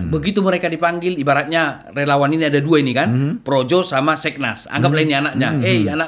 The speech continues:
Speaker 1: sini kau." Kira-kira
Speaker 2: Hmm,
Speaker 1: begitulah.
Speaker 2: hmm, hmm.
Speaker 1: "Kita makan bersama sekarang,"
Speaker 2: Hmm.
Speaker 1: misalnya. Semeja
Speaker 2: Hmm.
Speaker 1: kita. Mau itu pasti makan semua. Kira-kira
Speaker 2: Hmm,
Speaker 1: itu.
Speaker 2: hmm, hmm.
Speaker 1: Makan dalam tanda kutip ya.
Speaker 2: Hmm, hmm.
Speaker 1: Tapi kalau dikatakan, "Jangan dulu makan siang kita ya.
Speaker 2: Hmm.
Speaker 1: Nanti aja.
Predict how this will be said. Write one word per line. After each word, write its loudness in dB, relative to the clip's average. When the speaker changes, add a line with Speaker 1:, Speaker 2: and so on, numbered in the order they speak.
Speaker 1:
sini -2
kau." 0
Kira-kira 0
Speaker 2:
Hmm, 4
Speaker 1:
begitulah. 2
Speaker 2:
hmm, -4
hmm. -4
Speaker 1:
"Kita -2
makan 0
bersama 2
sekarang," -2
Speaker 2:
Hmm. 0
Speaker 1:
misalnya. -4
Semeja 0
Speaker 2:
Hmm. -4
Speaker 1:
kita. -4
Mau 2
itu -4
pasti -4
makan 2
semua. 0
Kira-kira 4
Speaker 2:
Hmm, -2
Speaker 1:
itu. -4
Speaker 2:
hmm, -2
hmm. -8
Speaker 1:
Makan -2
dalam 0
tanda -4
kutip -2
ya. 0
Speaker 2:
Hmm, 0
hmm. 0
Speaker 1:
Tapi 0
kalau 2
dikatakan, 0
"Jangan 2
dulu 0
makan 0
siang 0
kita 2
ya. 0
Speaker 2:
Hmm. -2
Speaker 1:
Nanti -2
aja. 0